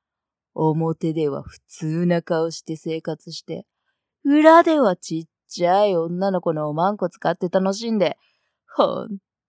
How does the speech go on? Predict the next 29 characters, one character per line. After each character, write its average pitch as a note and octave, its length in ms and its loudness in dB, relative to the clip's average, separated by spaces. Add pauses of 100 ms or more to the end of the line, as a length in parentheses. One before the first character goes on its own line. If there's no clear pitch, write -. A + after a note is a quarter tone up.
(180)
当 C4+ 320 -6
に C4 200 -2
気 B3+ 180 -4
持 B3 140 -4
ち B3 180 -8
悪 A3+ 320 0
い D#3 120 -2
最 E3+ 460 0 (300)
低 D#3+ 200 2
の E3 120 -2
ク D3+ 140 -14
ズ D3 140 -4
野 D#3+ 140 4
郎 D3+ 200 0
が。 C#3 260 -4 (2250)
は C4 600 0
あ？ G4 340 -12 (720)
ま A3+ 300 2
だ C#4 160 4
言 F#3 100 4
っ - 20 -20 (160)
て F3 200 -4
ん D#3+ 100 -6
の？ C#3 260 -12 (1080)
本 C#4 400 6
当 C#4 360 0
に C4+ 220 4
や A3 180 2
っ G#3+ 40 -8